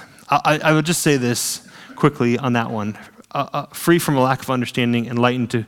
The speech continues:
what God is like. I really believe that this is more than just, like, a description of God.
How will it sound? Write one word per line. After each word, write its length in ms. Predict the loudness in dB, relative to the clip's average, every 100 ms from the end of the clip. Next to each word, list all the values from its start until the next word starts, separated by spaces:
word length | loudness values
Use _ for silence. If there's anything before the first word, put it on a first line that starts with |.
| -10 -20 -10 -6
what 140 | -2
God 200 | -2 -2
is 140 | -2
like. 180 | -2 -2 -6 -16 -8
I 120 | 0 2
really 280 | 4 4
believe 760 | 4 2 2 4 4 0 -4 -12 -16 -20 -4
that 180 | -2 0
this 180 | 0 0
is 100 | 2
more 240 | 4 4
than 120 | 4
just, 180 | 0 2
like, 160 | 2 2
a 60 |
description 840 | 0 -4 -2 -2 -2 -6 -2 -2 -2
of 220 | -6 -6
God. 340 | -6 -6 -10